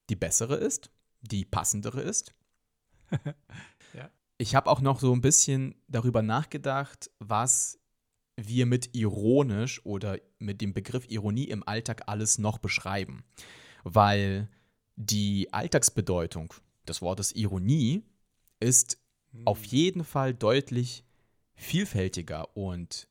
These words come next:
Speaker 1: breiter aufgestellt als das, worüber wir heute sprechen werden. Und zwar ist es ironisch,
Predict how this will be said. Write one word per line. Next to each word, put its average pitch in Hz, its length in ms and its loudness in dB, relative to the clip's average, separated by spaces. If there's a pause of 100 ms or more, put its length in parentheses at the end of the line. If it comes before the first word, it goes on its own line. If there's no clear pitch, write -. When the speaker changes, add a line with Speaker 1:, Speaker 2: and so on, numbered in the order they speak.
(120)
Speaker 1:
breiter 101 720 -4
aufgestellt 92 840 -6
als 104 220 -6
das, - 340 0
worüber 113 360 4
wir 127 180 4
heute 110 260 2
sprechen 104 460 -6
werden. 76 320 -12
Und 120 140 4
zwar 127 320 2
ist - 200 2
es - 180 4
ironisch, 135 720 4